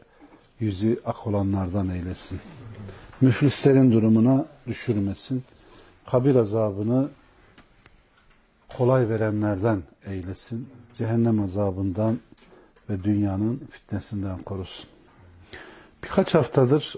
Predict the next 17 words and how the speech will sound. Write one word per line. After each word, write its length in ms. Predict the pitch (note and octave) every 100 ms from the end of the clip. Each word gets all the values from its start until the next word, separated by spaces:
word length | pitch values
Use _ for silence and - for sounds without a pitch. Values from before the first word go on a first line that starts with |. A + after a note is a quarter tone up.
| -
ölüm, 360 | B2 A#2+ A#2+ - _ _ _ -
kabir, 460 | - A#2+ A2 A2+ G#2 - - _ _
kabir 300 | - B2 B2
sorgusuyla 880 | - - A2 G#2 - - G2+ A#2+ F3+ - - - _ G#2+
devam 320 | A2+ A2 G2
ediyorduk. 500 | F2+ E2 F#2 F#2 A#2+ - _ _ _ - - _ -
Yine 320 | C#3 A#2 C#3+ -
aynı 260 | B2 B2 G#2+
sohbetin 720 | - A2 - G#2+ - C3+ - -
kalan 320 | B2+ G#2 F2+ -
yerinden 540 | A#2+ A2+ F#2+ F#2 A#2 A2+ _ -
devam 300 | A2+ G#2+ F#2+
edeceğiz. 600 | F2+ F#2 F2 G#2 A#2+ - _ _ - - - - _ _ -
Geçen 280 | D3+ - D3
hafta 460 | B2 - - C3 - _ _ _ -
en 140 | B2 A2+
son 380 | - C3 C3+